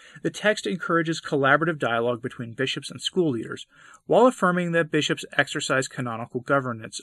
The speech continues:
over personnel and doctrinal matters. The Vatican especially affirms the canonical right of the local diocesan bishop to appoint or remove religion teachers, and to remove other teachers in diocesan schools, or require that a teacher be removed in other cases.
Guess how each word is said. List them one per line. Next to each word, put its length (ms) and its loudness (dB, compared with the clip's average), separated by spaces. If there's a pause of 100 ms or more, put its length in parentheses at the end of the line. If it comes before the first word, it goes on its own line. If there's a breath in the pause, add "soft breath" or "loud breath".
over 400 -4
personnel 500 -2
and 100 -6
doctrinal 440 -10
matters. 420 -2 (380)
The 140 2
Vatican 520 2
especially 520 0
affirms 380 0
the 100 -8
canonical 560 -4
right 300 -4
of 100 -8
the 80 -8
local 340 -2
diocesan 680 -2
bishop 300 -10
to 100 -10
appoint 420 -6
or 100 0
remove 320 -4 (100)
religion 420 0
teachers, 500 -10 (320 soft breath)
and 120 -4
to 100 -4
remove 460 2
other 200 -2
teachers 480 -8
in 100 -8
diocesan 600 -6
schools, 500 0 (320 loud breath)
or 140 2
require 400 4
that 140 0
a 60 -2
teacher 340 -4
be 160 -6
removed 500 -4
in 160 -6
other 160 -12
cases. 540 -6